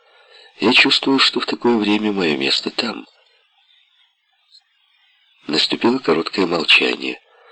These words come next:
Потом Кевано сказал: «У нас в Женеве полагают, что Швейцария будет оккупирована». Ховард посмотрел на него с любопытством.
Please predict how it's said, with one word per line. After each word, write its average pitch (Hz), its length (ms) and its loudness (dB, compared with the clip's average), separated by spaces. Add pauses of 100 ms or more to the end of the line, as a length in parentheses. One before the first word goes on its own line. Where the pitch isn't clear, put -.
(420)
Потом 82 340 0
Кевано 101 680 -4 (220)
сказал: 64 640 0 (1600)
«У - 120 -14
нас 82 400 -2
в 107 40 -2
Женеве 90 480 2
полагают, 85 760 0 (100)
что - 320 0
Швейцария 90 800 0
будет 78 380 -4
оккупирована». 62 840 -6 (1700)
Ховард 143 680 2 (520)
посмотрел 117 580 2
на 123 120 2
него 113 220 4
с - 140 0
любопытством. 73 880 -2